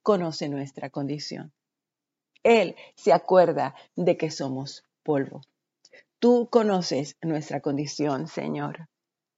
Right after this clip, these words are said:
Tú reconoces todo lo que hay en nosotros. Te damos gracias por eso. Porque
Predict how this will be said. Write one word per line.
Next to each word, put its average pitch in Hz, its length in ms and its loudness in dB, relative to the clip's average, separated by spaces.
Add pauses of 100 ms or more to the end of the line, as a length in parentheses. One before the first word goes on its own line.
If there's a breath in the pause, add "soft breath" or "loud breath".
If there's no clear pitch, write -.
(760)
Tú 185 140 2
reconoces 165 1200 -2 (380)
todo 156 240 6
lo 151 140 -2
que 156 120 0
hay 135 220 2
en 131 100 -4
nosotros. - 840 -10 (3750)
Te 185 140 6
damos 156 240 6
gracias 143 500 -2
por - 220 -6
eso. 170 480 -10 (2500)
Porque - 420 -2